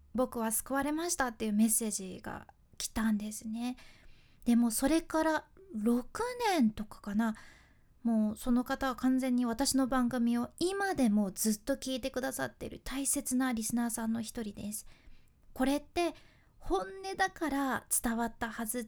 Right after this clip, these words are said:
ちゃね。綺麗に話そうとかしてたら絶対伝わってないんですよ。本音ではなくって綺麗な言葉並べても相手の心には絶対に響きません。ぜひ本音を隠さず、あなたの言葉で話してみてください。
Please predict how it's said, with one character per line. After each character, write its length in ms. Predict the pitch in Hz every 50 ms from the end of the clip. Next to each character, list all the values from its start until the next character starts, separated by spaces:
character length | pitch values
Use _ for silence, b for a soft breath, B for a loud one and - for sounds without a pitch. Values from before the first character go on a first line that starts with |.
| -
ち 60 | - 208
ゃ 120 | 190 185 -
ね。 200 | 208 226 269 302 B B B B B B B -
綺 160 | - 339 370
麗 240 | 392 403 403 381 302
に 80 | 233
話 360 | 220 - 240 226 240 254 254 -
そ 140 | 320 330
う 40 | 311 -
と 100 | 214 -
か 140 | - 202
し 80 | 202 -
て 120 | - 240
た 100 | 220 220
ら 80 | 208 202
絶 200 | - - 277 285
対 160 | - 320 320
伝 240 | 330 - - 339 320
わ 80 | 320 330
っ 40 |
て 100 | 330 339
な 160 | 320 330 330 320
い 60 | 294
ん 20 |
で 100 | 247 226
す 140 | 220 - -
よ。 100 | 208 208 B B B B B B B B B _ _ _ _ _ - _ _ -
本 200 | - 294 359 370 381 370 370 370
音 120 | 370 359
で 120 | 370 359
は 120 | 339 302 262
な 120 | 247 247
く 120 | - - 226
っ 20 |
て 160 | 220 - - -
綺 220 | - - 339 349
麗 140 | 349 311 269
な 120 | 226 214
言 260 | 214 - 214 - 220
葉 120 | 202 202 196
並 280 | 196 196 202 208 202
べ 60 | 208 208
て 120 | - 196
も 160 | 190 208 - -
相 260 | - 285 302 311 330 339
手 120 | 339 339
の 140 | 330 320 320
心 420 | - - 294 - - 320 320 330
に 180 | 285 233 214 208
は 180 | 214 214 - - -
絶 240 | - - 247 226 220 - - _
対 180 | - 269 269 254
に 100 | 254 247
響 260 | 254 247 220 240 226
き 100 | - 240
ま 180 | 226 226 226
せ 140 | 220 240 220
ん。 80 | 214 - b b b b b b b b b -
ぜ 140 | - 269 277
ひ 240 | 240 - 233 220 -
本 220 | - 285 320 339 349 359 359
音 200 | 359 359 359 359
を 60 | 359 349 -
隠 220 | 339 339 - 349
さ 180 | 339 370 349 339
ず、 160 | - 254 233 B B B B -
あ 100 | 240 262
な 140 | 320 370 392
た 140 | - 415 392
の 120 | 359 294
言 320 | - - 254 - 294 311 311
葉 140 | 359 370
で 100 | 359 339
話 340 | 277 - 233 220 226 226 220
し 20 | -
て 140 | - 220
み 140 | 214 214 208
て 120 | 214 208 202
く 120 | - 202
だ 180 | 196 208 208 214
さ 240 | - 233 226 226
い。 80 | 214 -